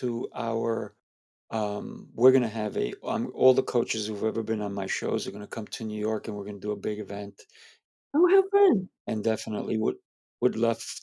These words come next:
Speaker 1: to have you be part of it. You know, one of the things that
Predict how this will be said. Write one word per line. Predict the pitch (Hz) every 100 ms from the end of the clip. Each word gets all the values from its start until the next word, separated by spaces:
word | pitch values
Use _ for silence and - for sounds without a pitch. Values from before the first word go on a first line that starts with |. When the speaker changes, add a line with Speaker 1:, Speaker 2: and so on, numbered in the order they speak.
| -
Speaker 1:
to | 123 120
have | 110 117 110
you | 120 -
be | - 117 117
part | - 113 113
of | 104
it. | 110 - - - - - _ -
You | 143
know, | 139
one | 127 156
of | 160
the | 135
things | - 135 131 113
that | 117 107